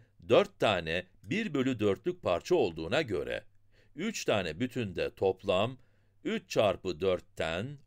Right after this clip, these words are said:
on iki tane bir bölü dörtlük parça olduğunu bulabiliriz. Yani cevabımız on iki.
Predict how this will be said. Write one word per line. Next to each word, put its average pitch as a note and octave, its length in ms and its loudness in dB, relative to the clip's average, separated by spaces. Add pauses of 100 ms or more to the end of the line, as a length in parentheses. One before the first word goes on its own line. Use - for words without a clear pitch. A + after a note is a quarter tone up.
on E3+ 180 4
iki E3 300 -4
tane E2 500 -2 (220)
bir F#3+ 260 0
bölü G2 280 2
dörtlük A2+ 420 2
parça G2 320 -2
olduğunu F#2+ 420 -2
bulabiliriz. C2+ 640 -10 (500)
Yani G#2+ 260 0
cevabımız C#3 840 2 (260)
on C3 160 4
iki. - 300 -6